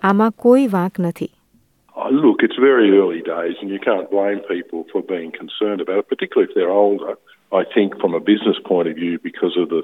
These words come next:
Speaker 2: threat of, um, quarantine in certain countries is,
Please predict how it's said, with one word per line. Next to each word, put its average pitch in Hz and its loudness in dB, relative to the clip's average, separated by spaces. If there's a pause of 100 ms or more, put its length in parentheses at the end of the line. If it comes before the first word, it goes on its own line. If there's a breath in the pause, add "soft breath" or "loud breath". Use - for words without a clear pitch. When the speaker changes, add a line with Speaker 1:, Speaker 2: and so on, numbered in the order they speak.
Speaker 2:
threat 95 2
of, 85 0
um, 82 -2 (100)
quarantine 92 -2
in 80 -12
certain - -6
countries 82 -8 (720 loud breath)
is, 85 -8